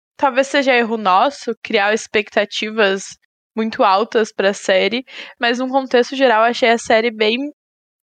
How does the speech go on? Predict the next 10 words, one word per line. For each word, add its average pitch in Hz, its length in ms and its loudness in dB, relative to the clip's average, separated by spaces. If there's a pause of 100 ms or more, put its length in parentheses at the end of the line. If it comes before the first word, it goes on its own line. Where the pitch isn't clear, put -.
(140)
qualquer 254 300 0
coisa, 196 400 0
entendeu? 185 340 -6
Tipo, - 220 -6
ah, 240 140 2
não 220 160 -8
sei. 208 420 -4
Terminava 247 580 0
nos 311 160 -6
outros, 269 220 -2